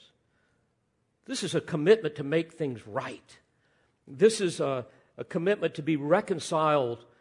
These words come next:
with those you have sinned against.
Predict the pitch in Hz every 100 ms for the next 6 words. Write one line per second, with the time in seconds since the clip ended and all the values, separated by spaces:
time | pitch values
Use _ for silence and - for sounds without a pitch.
0 | _ - 156 123 180 196 180 143 120 -
1 | - _ _ _ _ _ _ _ _ _
2 | _ _ _ _ _ _ _ _ _ _
3 | _ _ _ _ _ _ _ 151 143 143
4 | - 170 190 196 170 143 - - -